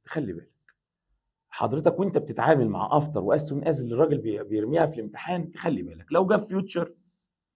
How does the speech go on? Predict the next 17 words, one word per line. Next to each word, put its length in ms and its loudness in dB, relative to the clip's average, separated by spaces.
will 260 6
inform 440 2
us، 400 2
future، 640 8
اصحى 240 -2
صحصح 420 6
للمعلومه 440 2
دي 100 2
جميله 460 2
ومهمه 440 2
جدًا 320 -6
جدًا 360 -8
جدًا. 260 -14
رابط 440 8
في 120 -12
يونت 240 -2
وان 300 4